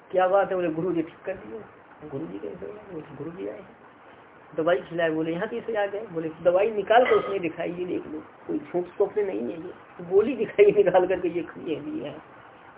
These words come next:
ठीक कर दिया उन्होंने गुरु जी ने। फिर ये काफी समय बाद वाराणसी आए, कविराज ने कहा कि "गुरु जी आपने बड़ा कष्ट किया मेरे लिए, तो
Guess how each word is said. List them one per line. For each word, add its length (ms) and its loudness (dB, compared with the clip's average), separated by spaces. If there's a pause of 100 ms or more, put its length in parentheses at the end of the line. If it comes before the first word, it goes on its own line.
(560)
ठीक 140 -14
कर 100 -10
दिया 240 -12
उन्होंने 360 -16
गुरु 160 -10
जी 100 -10
ने। 120 -8
फिर 200 -4
ये 140 0
काफी 360 -2
समय 220 -4
बाद 180 0
वाराणसी 580 -2
आए, 280 -4 (420)
कविराज 360 -4
ने 120 -4
कहा 260 -4
कि 140 -6
"गुरु 220 -4
जी 140 -4
आपने 280 -2
बड़ा 200 -6
कष्ट 220 -16
किया 260 -12
मेरे 260 -10
लिए, 240 -12 (140)
तो 80 -14